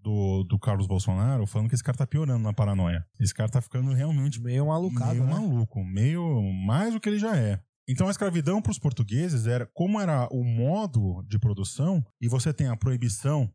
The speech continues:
Speaker 1: da, da escravidão lá no, no começo do século dezessete, a escravidão indígena no começo do século dezessete, que é aquele debate se o indi-, se o indígena tinha alma ou não. Mentira. Claro,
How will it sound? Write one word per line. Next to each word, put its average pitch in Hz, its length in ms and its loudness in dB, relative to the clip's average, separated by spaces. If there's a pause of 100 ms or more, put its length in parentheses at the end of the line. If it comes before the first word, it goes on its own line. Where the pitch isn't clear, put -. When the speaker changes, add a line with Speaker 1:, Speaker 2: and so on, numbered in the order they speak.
(100)
Speaker 1:
da, 107 260 2
da 117 180 -4
escravidão 104 600 0
lá 104 200 2
no, 104 440 0
no 110 120 0
começo 120 400 0
do 110 60 -6
século 98 460 0
dezessete, 101 720 -2 (220)
a - 40 -6
escravidão 104 360 0
indígena 101 420 2
no 95 160 0
começo 104 280 2
do 101 80 -10
século 98 260 0
dezessete, 127 480 0
que - 60 -4
é - 20 0
aquele 120 220 0
debate 120 680 0
se 127 140 -6
o 120 160 0
indi-, 120 500 0
se - 140 -6
o - 20 0
indígena 123 380 2
tinha 135 220 -2
alma 123 500 2
ou 127 60 0
não. 120 600 0 (240)
Mentira. 117 680 0 (180)
Claro, 120 260 0